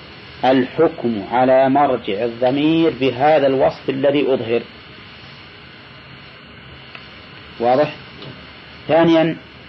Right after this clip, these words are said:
أن هذا مقياس لغيرهم أيضًا، فكل من بدل قول ما غير الذي غير له فهو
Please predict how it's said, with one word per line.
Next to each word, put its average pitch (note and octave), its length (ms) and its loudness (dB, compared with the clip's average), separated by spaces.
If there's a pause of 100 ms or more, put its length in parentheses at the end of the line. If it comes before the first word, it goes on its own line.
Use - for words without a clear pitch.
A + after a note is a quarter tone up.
(1000)
أن C#3+ 220 2
هذا D3+ 680 2 (1000)
مقياس C#3 560 -2
لغيرهم C3 800 0
أيضًا، A2 320 -4 (1300)
فكل F#3 400 0
من D3+ 280 0
بدل C#3 440 -2 (1600)
قول D3 160 2
ما C#3 80 2 (280)
غير B2+ 140 0
الذي B2+ 260 0
غير A2+ 140 -2
له D3 220 0 (720)
فهو C3 380 2